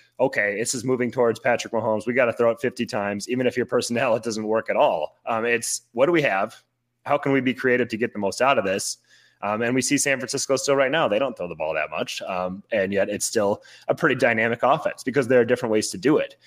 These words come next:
And I think Jim Harbaugh has shown at least a willingness to find different ways and, and em-, at least embrace different ways to, to move the ball in, in the most efficient way possible, whatever that is with who you have on your team.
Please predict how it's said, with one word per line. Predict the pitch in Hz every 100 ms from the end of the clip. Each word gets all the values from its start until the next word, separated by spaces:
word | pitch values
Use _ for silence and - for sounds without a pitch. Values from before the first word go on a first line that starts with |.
| _ -
And | 117
I | 107
think | 117 113
Jim | 123
Harbaugh | 113 113 107
has | 101
shown | - 113 104 104 - -
at | 123
least | 143 -
a |
willingness | 104 123 143 113 95 - - - _ _ _ _
to | -
find | 143 156 175
different | 127 101
ways | 82 78 85 -
and, | 110 107 110 117
and | 120
em-, | 113 131
at |
least | 135 135
embrace | 123 101 120 131
different | - 107 90
ways | 87 85
to, | - 101 90 _ _ -
to |
move | 143 139 123
the | 123
ball | 123 127 127
in, | 123 123
in | 127
the | 127
most | 123 120
efficient | 120 120 123 117
way |
possible, | 107 107 104 - 117
whatever | 110 107 104
that | 101
is | 98 104 - _
with | 113 107
who | 113
you | 98 85
have | 90
on | 90
your | 87
team. | - 120